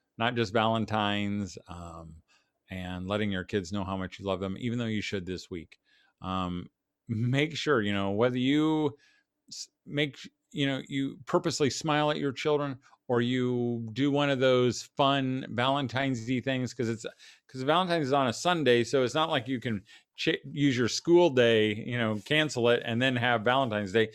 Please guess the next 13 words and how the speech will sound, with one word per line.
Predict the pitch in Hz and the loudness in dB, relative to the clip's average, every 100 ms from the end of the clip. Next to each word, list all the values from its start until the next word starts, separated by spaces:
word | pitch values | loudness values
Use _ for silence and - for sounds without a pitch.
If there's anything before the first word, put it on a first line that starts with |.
| - - | -14 -4
But | 156 | 2
maybe | 185 247 | 4 4
you | 285 240 202 | 2 -2 -4
use | - 190 214 185 | 0 4 4 4
those | 156 175 139 - _ _ _ - - _ | 4 4 4 -2 _ _ _ -20 -20 _
Friday | - - 151 135 110 92 | -6 2 4 4 2 2
or | 92 | 0
Thursday | - 160 160 127 117 | 2 2 2 2 2
or | 101 98 - | 2 0 -2
tomorrow | 131 120 131 135 135 101 92 90 - - _ | 0 2 4 6 6 4 2 -2 -10 -20 _
to | - 113 | -4 -4
cut | - 131 | -2 0
out | 135 127 - | 2 2 -2